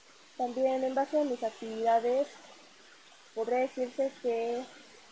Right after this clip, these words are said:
últimamente este mes, pues, no me fue muy bien porque tuve unos problemas con mi cuenta, ¿sí? Entonces, pues, se me complicó un poco. Pero ya para el próximo mes ya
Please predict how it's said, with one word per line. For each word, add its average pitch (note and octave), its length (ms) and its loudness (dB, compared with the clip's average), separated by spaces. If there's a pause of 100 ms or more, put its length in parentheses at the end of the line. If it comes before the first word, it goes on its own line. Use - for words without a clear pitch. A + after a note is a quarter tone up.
(360)
últimamente C4 600 0
este D4 180 -2
mes, D4 260 2
pues, D4 140 -6
no C#4 80 0
me D4 120 -2
fue D4 160 -4
muy C#4+ 200 0
bien D4+ 180 -2
porque D4+ 240 -10
tuve B3 160 -8
unos B3+ 220 -4
problemas A3 380 -6
con - 200 -12
mi - 160 -10
cuenta, C4 380 -2 (180)
¿sí? C4 80 -8
Entonces, A#3 500 -10
pues, A3 140 -12
se A#3 120 -4
me A#3 80 -6
complicó C#4 420 -8
un D4+ 100 -2
poco. B3 540 -4 (1120)
Pero C4+ 640 6 (120)
ya C4 360 4
para C#4 200 0
el A#3+ 40 -2
próximo B3 460 -4
mes B3 400 -2 (200)
ya B3+ 320 2